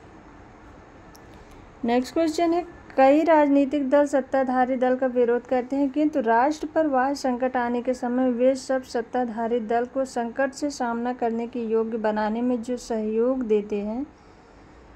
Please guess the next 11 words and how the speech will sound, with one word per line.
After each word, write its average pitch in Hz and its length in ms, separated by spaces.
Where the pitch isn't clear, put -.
वो 302 520
कैसा 247 400
सहयोग 226 500
कहलाएगा? 202 580
अप्रत्यक्ष, 262 960
तृतीय, 233 580
प्रत्यक्ष, 247 840
सामान्य। 202 560
Right 233 260
answer 269 280
बताइए। 254 440